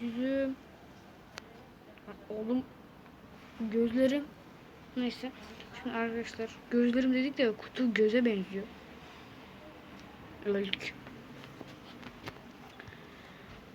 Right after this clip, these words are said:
Bambilimam, bombilimam. Hoppa, atlaminam, atladıminam. Götür, götür, götür kutuyu. Aferin kutuyu.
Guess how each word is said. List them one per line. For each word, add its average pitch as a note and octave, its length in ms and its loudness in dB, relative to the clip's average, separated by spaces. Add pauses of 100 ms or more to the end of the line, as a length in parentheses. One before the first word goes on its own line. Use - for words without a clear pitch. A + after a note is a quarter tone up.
(140)
Bambilimam, C#4 1400 8
bombilimam. C#4+ 1080 8 (720)
Hoppa, A3+ 560 -2
atlaminam, B3 1000 2
atladıminam. G#3+ 880 -2 (1300)
Götür, C4 220 2
götür, C#4 240 2
götür D4 300 4
kutuyu. D4+ 260 2 (540)
Aferin A3 340 -2
kutuyu. G3+ 340 -8